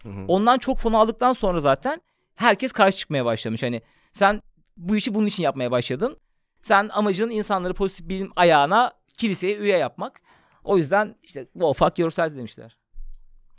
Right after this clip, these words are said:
Speaker 1: Biraz ayıp etmişler ya o sonuncu <laughs> mesela.
Speaker 2: Ama o da bağlanmış. Abi o hayrı almış adam.
Speaker 1: Ama şu da olabilir bu arada. Yani biraz kilise savunuculuğu yapacağımı hiç düşünmezdim ama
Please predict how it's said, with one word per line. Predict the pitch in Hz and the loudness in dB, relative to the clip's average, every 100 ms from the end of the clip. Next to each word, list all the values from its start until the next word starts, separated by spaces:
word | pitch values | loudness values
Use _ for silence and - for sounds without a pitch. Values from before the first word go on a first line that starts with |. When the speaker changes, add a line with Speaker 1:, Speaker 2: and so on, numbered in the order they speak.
| - - - | -20 -20 -8
Speaker 1:
Biraz | 233 277 | 0 2
ayıp | 214 226 220 | 2 2 -2
etmişler | 156 120 - 110 101 | -2 -6 -6 -4 -4
ya | 104 | -4
o | 123 | -4
sonuncu | 165 160 160 160 - | -4 -2 -2 -4 -2
<laughs> | - - | -2 0
mesela. | 254 - 196 | -2 0 2
Speaker 2:
Ama | 233 285 | 4 6
o | |
da | 302 | 6
bağlanmış. | 190 190 214 254 254 | 6 4 4 2 -2
Abi | 151 175 175 | 0 0 0
o | |
hayrı | 135 147 165 | 2 4 6
almış | 170 175 202 | 4 2 0
adam. | 165 123 113 - - | 0 -2 -4 -12 -4
Speaker 1:
Ama | 185 262 214 | 2 4 2
şu | - 202 | -2 2
da | |
olabilir | 254 226 135 117 104 | 4 6 4 0 -4
bu | 110 | 0
arada. | 104 98 98 | 0 0 -2
Yani | 104 113 117 110 - _ | 0 0 -2 -6 -10 _
biraz | 113 117 120 123 - - 113 - | -10 -2 -2 -2 -10 -20 -20 -16
kilise | - 127 143 | -8 -6 -4
savunuculuğu | 135 139 135 123 127 135 | -4 -2 -2 -4 -2 0
yapacağımı | 123 - 135 139 | 0 0 0 0
hiç | - | -4
düşünmezdim | 127 - 143 151 151 120 | -6 0 2 4 2 0
ama | 123 214 | -2 -2